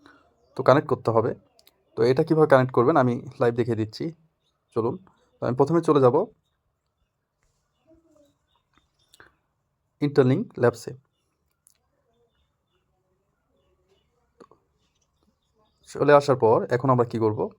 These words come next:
এই যে সরাসরি চলে যাব এই যে প্রোফাইল যে আইকনটা আছে এখানে। তো এখানে ক্লিক করে দিলাম। ক্লিক করে দেওয়ার পর আপনারা কিন্তু এখানে ইনস্ট্যান্ট দেখতে পাবেন যে link your account। তো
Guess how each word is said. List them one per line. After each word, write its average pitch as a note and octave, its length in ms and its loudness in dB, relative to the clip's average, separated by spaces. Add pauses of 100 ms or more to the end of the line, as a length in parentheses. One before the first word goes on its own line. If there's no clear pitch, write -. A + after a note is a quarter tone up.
(720)
এই A#2 100 -12
যে D3+ 140 -2
সরাসরি C3+ 360 0
চলে B2 160 0
যাব A2+ 100 -2 (100)
এই B2+ 60 -6
যে A#2+ 140 -2
প্রোফাইল A2+ 320 0
যে A2+ 60 2
আইকনটা G#2+ 380 -2
আছে - 120 -10 (460)
এখানে। A#2+ 260 -6 (580)
তো - 140 -14
এখানে C#3+ 200 0
ক্লিক D3 200 -4
করে B2+ 140 4
দিলাম। C#3+ 160 -4 (100)
ক্লিক E3+ 180 0
করে D#3 180 2
দেওয়ার B2 200 6
পর C#3 160 0
আপনারা B2 300 0
কিন্তু A#2+ 180 -6 (120)
এখানে B2+ 280 -4
ইনস্ট্যান্ট B2+ 340 -2
দেখতে A#2 220 -4
পাবেন A#2 180 0 (640)
যে C3 60 -2 (100)
link F3 180 -4 (160)
your C3 160 6 (280)
account। B2+ 300 -6 (640)
তো - 80 -20